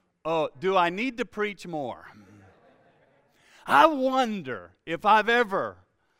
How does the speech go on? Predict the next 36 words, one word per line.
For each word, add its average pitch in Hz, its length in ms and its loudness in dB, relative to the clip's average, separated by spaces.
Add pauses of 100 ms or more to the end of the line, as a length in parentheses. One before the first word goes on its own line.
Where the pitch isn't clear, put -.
(100)
lost 196 360 2
my 196 160 0
ability 185 480 -2
to 151 140 -6
hear 135 580 -8 (440)
because 147 360 -6
of 143 100 -8
my 143 220 -2
ability 151 500 -8
to 156 80 -14
talk. - 500 -14 (800)
I 196 160 4
wonder 294 500 2
if 220 180 -4
I've 202 200 -2
treated 226 540 -8
prayer 185 580 0 (240)
like 185 200 0
a 190 60 -2
time 220 400 -2
for 202 140 -6
me 220 200 -2
to 185 80 0
talk 170 540 2 (260)
and 139 180 -8
not 196 340 0 (400)
as 127 80 -10
a 139 60 -12
time 147 300 -8
for 143 120 -16
me 135 160 -8
to 117 80 -14
hear. 110 320 -14
Come 160 160 -12
on 98 160 -16
now. 123 320 -10